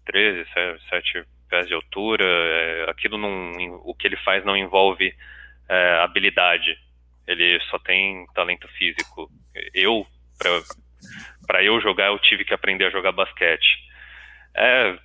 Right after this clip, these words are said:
uma das sentenças, uma das falas em entrevistas mais idiotas que já foram feitas na história, porque o que o Yannis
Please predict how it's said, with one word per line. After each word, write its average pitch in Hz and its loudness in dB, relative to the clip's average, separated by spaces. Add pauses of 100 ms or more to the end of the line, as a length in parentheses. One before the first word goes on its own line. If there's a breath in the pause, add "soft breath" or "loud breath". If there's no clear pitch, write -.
(160)
uma 135 0
das 127 0 (800)
sentenças, 107 0
uma 101 -2
das 95 4 (400)
falas 104 4
em 98 -6
entrevistas 95 -6
mais 107 0
idiotas 101 0 (400)
que 110 -12
já 104 -4
foram 98 -6
feitas 95 -4
na 92 -4
história, 85 -2
porque - -6
o 92 0
que - -6
o 95 2
Yannis 101 2